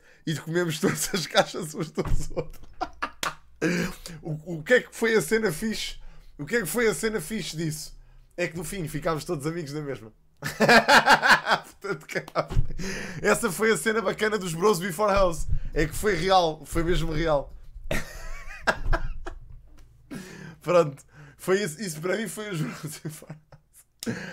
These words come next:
Ah pá, não, foi, foi mal porque imagina, no nosso caso, no nosso caso foi porque houve pessoas que não, não, que andavam com vários do grupo e não disseram, estão a ver? Ou seja, basicamente nós andávamos todos com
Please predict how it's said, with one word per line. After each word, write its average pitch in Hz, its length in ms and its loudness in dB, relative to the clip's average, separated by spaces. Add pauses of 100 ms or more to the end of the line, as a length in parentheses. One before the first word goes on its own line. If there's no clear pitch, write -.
(160)
Ah 180 100 8
pá, 139 200 4
não, 135 160 -2
foi, 151 260 -2
foi 156 160 -4
mal 156 160 2
porque 143 220 -8
imagina, 123 300 -6
no 120 60 -8
nosso 151 260 -4
caso, 156 360 -2 (340)
no 139 100 -8
nosso 160 200 -2
caso 165 220 -4
foi 165 120 -6
porque 143 220 -12
houve 147 160 -6
pessoas 147 460 -6
que - 100 -14
não, 135 120 -8
não, 127 480 -12 (280)
que 160 100 -2
andavam 156 480 2
com 151 200 -6
vários 156 480 2
do 123 140 -8
grupo 156 460 -4 (380)
e 147 100 -8
não 156 160 -2
disseram, 107 480 -4 (180)
estão 104 160 -12
a 101 40 -14
ver? 113 180 -8 (340)
Ou 117 100 -4
seja, 131 240 -8
basicamente 147 520 -2
nós 147 180 -4
andávamos 151 400 -4
todos 156 280 -8
com 147 500 -12